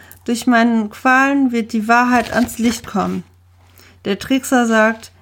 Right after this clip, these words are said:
ich bin nicht hier, um zu leiden, Kumpel. Der Märtyrer sagt, lieber tot als ehrlos. Der Trickser sagt, machen wir einen Deal. Am Ende liegt der Märtyrer immer tot in den Scherben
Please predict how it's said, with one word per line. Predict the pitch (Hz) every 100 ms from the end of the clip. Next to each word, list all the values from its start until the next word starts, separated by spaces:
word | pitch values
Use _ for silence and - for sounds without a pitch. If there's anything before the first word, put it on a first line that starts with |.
| _
ich | - 233 -
bin | 247
nicht | 226 220
hier, | - 277 247
um | 196 208
zu | 233
leiden, | 226 226 226 190
Kumpel. | - 185 180 185 190 190 - _ _ _ _ - _ _
Der | 208 214
Märtyrer | 220 247 - 285 269 247
sagt, | 247 240 247 - _ _ _ _ _ _ _ _ _
lieber | 233 262 277 240
tot | 240 277 285
als | - 220 226 - - _ -
ehrlos. | 220 202 175 165 185 - - _ _ - _ _ _ -
Der | 208
Trickser | - 262 254 254 233
sagt, | 220 214 226 - _ _ _
machen | 220 226 240 220
wir | 202
einen | 190 247
Deal. | 220 202 175 175 - - - - - _ _ _ _ _ - - - - -
Am | 254
Ende | 254 277 330 339
liegt | 269 269 254
der | 226
Märtyrer | 220 220 240 - 254 240 220
immer | - 254 240
tot | 240 226 214
in | 220 208 208
den | 208 202
Scherben | - 190 190 190 185